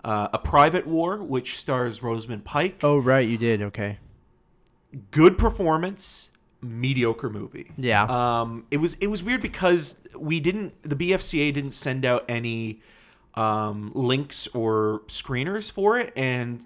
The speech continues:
Speaker 1: I got a, a Blu-ray copy sent to me, uh, from Avion, the same company that, uh, uh, released the movie Serenity.
Speaker 2: Oh, boy,
Speaker 1: <laughs>
Speaker 2: yeah. Check
Speaker 1: Um,
Speaker 2: out our review. <laughs>
Speaker 1: yeah,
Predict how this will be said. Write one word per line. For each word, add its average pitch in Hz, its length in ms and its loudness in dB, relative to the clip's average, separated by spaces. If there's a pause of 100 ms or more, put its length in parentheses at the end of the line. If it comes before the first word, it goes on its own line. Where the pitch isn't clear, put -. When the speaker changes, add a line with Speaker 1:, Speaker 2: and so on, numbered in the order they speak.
Speaker 1:
I 123 140 -4
got 131 340 0
a, 117 380 0
a 117 40 -6
Blu-ray 127 380 0
copy 117 400 -2
sent 107 300 -6
to - 100 -14
me, 107 280 -8 (360)
uh, 107 320 -2
from 110 440 -4 (120)
Avion, 127 380 2
the 107 80 -4
same 123 240 -6
company 120 400 -8
that, 110 380 -6
uh, 110 400 -6 (720)
uh, 50 220 -14 (1000)
released 120 360 -2
the 139 60 -4
movie 117 240 -2
Serenity. 127 720 0 (300)
Speaker 2:
Oh, 147 280 6
boy, 123 420 8
Speaker 1:
<laughs> 104 60 2
Speaker 2:
yeah. 113 220 4 (160)
Check 147 100 10
Speaker 1:
Um, 170 60 6
Speaker 2:
out 160 120 10
our 156 120 10
review. 123 600 4
<laughs> 175 60 4
Speaker 1:
yeah, 139 280 6